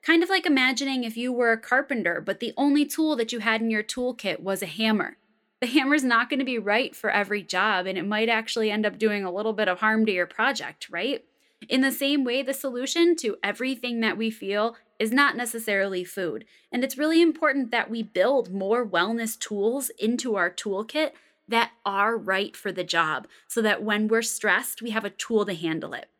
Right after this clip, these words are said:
When we're anxious, we have a tool. When we're bored, we might have a different tool.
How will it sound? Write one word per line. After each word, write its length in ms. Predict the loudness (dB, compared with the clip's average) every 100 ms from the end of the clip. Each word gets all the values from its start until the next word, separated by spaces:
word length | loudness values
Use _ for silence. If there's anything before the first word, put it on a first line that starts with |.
| -6
When 140 | -2 -2
we're 140 | -2
anxious, 580 | -4 -4 -2 -4 -4 -10 -10
we 60 | -8
have 100 | -8
a 60 |
tool. 540 | -8 -2 0 0 -4 _ _ -8
When 120 | -6
we're 100 | -6
bored, 420 | 0 2 4 2
we 80 | 0
might 220 | 0 0
have 160 | -4 -6
a 40 |
different 400 | -4 -2 -2 -2
tool. 360 | -4 -4 -6